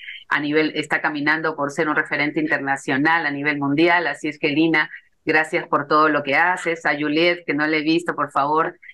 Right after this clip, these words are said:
este, un beso para cada una de ustedes, grandes amigas, orgullosa de todo lo que hacen a nivel de Colombia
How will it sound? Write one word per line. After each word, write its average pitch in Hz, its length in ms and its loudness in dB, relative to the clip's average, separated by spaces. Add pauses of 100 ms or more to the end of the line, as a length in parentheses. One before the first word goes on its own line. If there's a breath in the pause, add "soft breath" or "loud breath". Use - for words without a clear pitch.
(140 loud breath)
este, 139 560 -2
un 160 200 -2
beso 165 360 0
para 143 220 0
cada 151 220 2
una 156 160 -2
de 139 120 -4
ustedes, 160 400 2
grandes 156 400 -2
amigas, 160 680 2
orgullosa 151 680 0
de 139 120 -2
todo 151 160 2
lo 151 140 0
que 139 100 -2
hacen 160 360 -2
a 139 60 0
nivel 151 240 0
de 151 100 0
Colombia 160 580 0